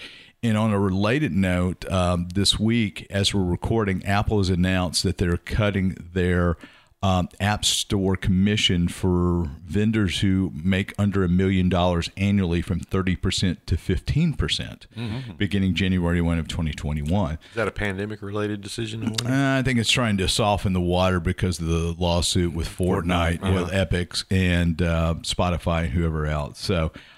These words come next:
Speaker 1: I think that's kinda where we're at and what's happening. Um, so anyway, that, that's interesting to see. Um,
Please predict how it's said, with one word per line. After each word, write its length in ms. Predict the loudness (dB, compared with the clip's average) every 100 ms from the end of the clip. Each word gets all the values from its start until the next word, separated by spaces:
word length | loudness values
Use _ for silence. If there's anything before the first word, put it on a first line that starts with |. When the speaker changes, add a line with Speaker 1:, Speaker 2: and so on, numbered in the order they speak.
| -4
Speaker 1:
I 80 | 0
think 220 | 0 0
that's 200 | -2 -4
kinda 280 | -2 0 0 -4 -4
where 160 | -2 2
we're 140 | 2
at 160 | 0 0
and 80 |
what's 180 | -4 -2
happening. 500 | 0 2 0 -2 -2 -6 -20 -20 -14 -2
Um, 560 | 2 4 4 2 -2 -12 _ -4
so 300 | -2 -2 -4 -2
anyway, 360 | 0 0 0 0
that, 280 | 0 -2
that's 240 | -2 -4 -2
interesting 480 | -2 0 -2 0 0
to 80 | 0
see. 540 | 0 2 2 2 0 -4 -8
Um, 460 | -2 2 4 2